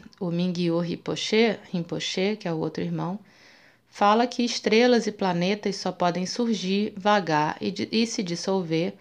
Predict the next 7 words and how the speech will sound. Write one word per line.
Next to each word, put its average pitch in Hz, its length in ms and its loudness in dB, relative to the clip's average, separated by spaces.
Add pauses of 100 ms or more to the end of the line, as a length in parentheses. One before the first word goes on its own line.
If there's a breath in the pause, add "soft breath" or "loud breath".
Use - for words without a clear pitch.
(460 soft breath)
sobre 202 400 0
o 233 60 2
pano 208 400 0 (140)
de 202 160 -4
fundo 185 600 -2
do 202 120 -2
espaço. - 680 -2